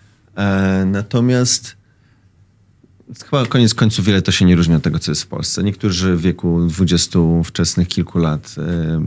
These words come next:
e, się pobierają, a, a inni z tym zwlekają albo w ogóle tego nie robią. Niektórzy zostają singlami, więc jest jakiś taki ogólny miks. Więc jeśli chodzi o budowanie rodzin,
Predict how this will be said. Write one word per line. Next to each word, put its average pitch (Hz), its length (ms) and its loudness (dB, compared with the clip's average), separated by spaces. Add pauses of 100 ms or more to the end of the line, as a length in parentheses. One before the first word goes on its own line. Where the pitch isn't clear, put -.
(360)
e, 78 420 -2 (300)
się - 160 -2
pobierają, 104 800 0 (100)
a, 78 460 -4
a 76 60 -2
inni 80 560 0
z - 100 -10
tym 73 160 -6
zwlekają 73 600 -4
albo 69 220 -6
w - 80 -10
ogóle 76 240 -6
tego 80 200 -2
nie 85 140 2
robią. 101 440 2 (380)
Niektórzy 78 280 -8
zostają 78 280 -2
singlami, 101 540 2
więc 82 220 2
jest 78 120 0
jakiś - 220 -6
taki - 220 -6
ogólny 80 320 2
miks. - 360 0
Więc 82 140 0
jeśli - 180 -6
chodzi 90 140 0
o 87 40 2
budowanie 85 520 0
rodzin, 85 420 0